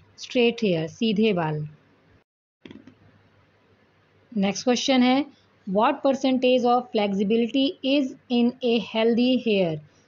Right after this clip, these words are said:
स्वस्थ बाल में कितने प्रतिशत लचीलापन होता है? आपके option है, ए, पॉइंट थ्री, तीस प्रतिशत, B, zero point four,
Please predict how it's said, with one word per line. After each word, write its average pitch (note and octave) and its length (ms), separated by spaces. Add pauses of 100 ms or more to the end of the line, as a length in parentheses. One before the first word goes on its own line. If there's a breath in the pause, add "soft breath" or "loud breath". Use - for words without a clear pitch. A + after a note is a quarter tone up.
स्वस्थ D4+ 480
बाल A3+ 380
में A3+ 220
कितने C4 400
प्रतिशत A3+ 500
लचीलापन G#3 640
होता F#3 320
है? E3 280 (400 soft breath)
आपके F#3+ 280
option A3+ 400
है, A#3+ 140 (120)
ए, G3+ 220 (800 soft breath)
पॉइंट G3+ 340 (100)
थ्री, C4 340 (1080)
तीस A3+ 200
प्रतिशत, B3+ 680
B, F3+ 440 (640)
zero A#3+ 300
point A3+ 480
four, G3 520